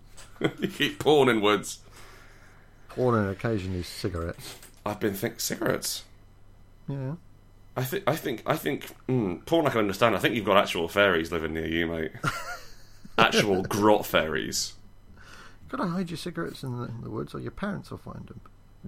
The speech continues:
Speaker 1: Damp cigarette. Did you occasionally find, like, s-, some of a bottle of cheap vodka?
Speaker 2: Yes.
Speaker 1: <laughs> You've got grot fairies.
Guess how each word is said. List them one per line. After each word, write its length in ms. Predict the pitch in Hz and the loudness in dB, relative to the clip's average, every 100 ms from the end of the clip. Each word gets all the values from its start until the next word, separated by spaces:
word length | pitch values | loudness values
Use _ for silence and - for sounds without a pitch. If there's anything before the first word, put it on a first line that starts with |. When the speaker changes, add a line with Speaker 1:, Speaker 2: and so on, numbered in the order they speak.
| - | -6
Speaker 1:
Damp 280 | 92 92 - | -4 -4 -4
cigarette. 380 | - 98 85 - | -2 -2 -2 0
Did 140 | 131 | 2
you 80 | 131 | 2
occasionally 560 | 131 123 131 120 110 | 4 2 2 0 -2
find, 440 | 107 107 101 98 98 | -2 0 2 2 0
like, 380 | 95 85 - - - - - - - - - | 0 0 -2 -12 -18 -20 -20 -20 -20 -20 -14
s-, 160 | - - | -14 -6
some 640 | - - - - 123 101 95 | 0 2 4 6 6 6 4
of 140 | 95 | 0
a 60 | 95 | 0
bottle 360 | 95 - 95 90 | -2 -2 -2 -2
of 140 | 85 | -2
cheap 280 | - 95 95 | -2 -2 0
vodka? 480 | 98 95 - - - - - | 0 0 -2 -6 -8 -16 -4
Speaker 2:
Yes. 440 | 120 101 - - - - - - - - | -2 -2 -6 -10 -12 -20 -20 -20 -6 -2
Speaker 1:
<laughs> 1120 | 165 - - - - - - - - - - | -2 -4 -20 -18 -14 -14 -12 -14 -16 -16 -10
You've 240 | 147 - | -10 0
got 220 | 110 123 | 2 2
grot 240 | 120 170 - | 2 2 2
fairies. 680 | 170 156 110 80 - - | 0 0 0 -2 -6 -8